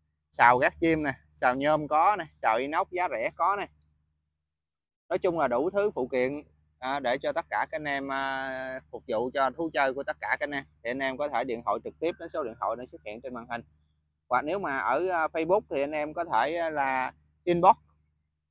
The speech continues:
Chứ còn anh em comment ở bên dưới thì nhiều khi chúng tôi không xem hết comment thì không có trả lời hết được cho anh em, cho nên anh, anh em cũng hết sức thông cảm. Thì còn ở bên YouTube thì anh em cứ, à, là điện thoại trực tiếp thôi, chứ bây giờ comment bên, à, YouTube thì cũng khó chi mà trả lời hết nổi,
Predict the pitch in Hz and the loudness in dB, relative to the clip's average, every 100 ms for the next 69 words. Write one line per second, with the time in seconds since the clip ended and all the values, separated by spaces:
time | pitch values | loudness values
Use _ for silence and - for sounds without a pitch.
0 | _ - 170 156 135 143 160 151 147 120 | _ -4 -2 0 0 2 2 0 4 2
1 | 131 147 151 156 151 147 185 214 151 131 | 4 0 2 0 2 2 2 0 -2 -4
2 | 131 127 156 151 175 160 147 151 160 156 | -4 -2 -4 -4 -6 -6 -4 -4 -6 -8
3 | 143 156 147 165 185 127 127 139 139 127 | -8 -6 -6 -6 -6 -8 -4 -4 -4 -6
4 | 139 151 127 143 120 120 156 147 110 - | -4 -4 -2 0 0 0 -4 -6 -8 -6
5 | 135 131 127 131 135 131 127 131 131 135 | -6 -4 -6 -8 -10 -8 -10 -10 -10 -8
6 | 131 131 120 143 160 - 165 139 104 107 | -10 -10 -12 -6 -6 -6 -10 -6 2 2
7 | 165 143 123 120 117 120 120 147 156 147 | 2 -2 0 0 0 -2 0 2 2 2
8 | 147 156 185 - 139 143 147 143 139 170 | -2 0 0 2 -2 0 -4 -4 -6 -4
9 | 185 190 175 _ _ _ _ 131 120 117 | -2 -2 -6 _ _ _ _ 2 2 2
10 | 135 127 131 123 175 208 175 147 165 147 | 0 0 0 -4 -2 -2 -2 -4 -4 -4
11 | 131 120 117 123 127 139 147 147 147 143 | 0 0 0 -2 -2 -4 -2 -4 -2 -6
12 | 139 156 147 143 143 175 202 139 120 147 | -6 -8 -8 -8 -6 -6 -4 -6 -8 -8
13 | 180 202 175 147 123 127 139 113 123 165 | -2 -2 -2 -8 -4 -2 0 -2 -4 -8
14 | 127 120 | -6 -10